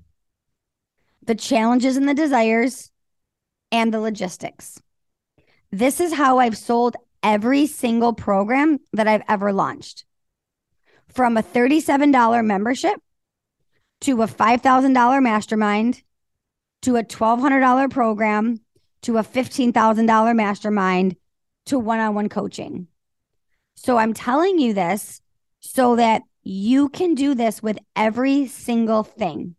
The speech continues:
You don't have to say, "Well, I can do this for this, but I can't do this for this."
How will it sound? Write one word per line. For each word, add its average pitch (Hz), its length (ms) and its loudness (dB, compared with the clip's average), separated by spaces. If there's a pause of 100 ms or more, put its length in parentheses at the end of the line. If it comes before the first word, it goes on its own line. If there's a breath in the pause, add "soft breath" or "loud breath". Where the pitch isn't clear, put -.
(1080)
You 247 380 -2
don't 269 280 0
have 285 220 0
to 277 100 -4
say, 233 340 -2
"Well, 220 600 0 (340)
I 240 160 0
can 262 220 0
do 285 180 2
this 311 220 -2
for 247 180 -2
this, 240 580 0
but 226 160 0
I 233 80 0
can't 233 360 -6
do 233 160 -6
this 208 220 -4
for 202 140 -6
this." - 460 -6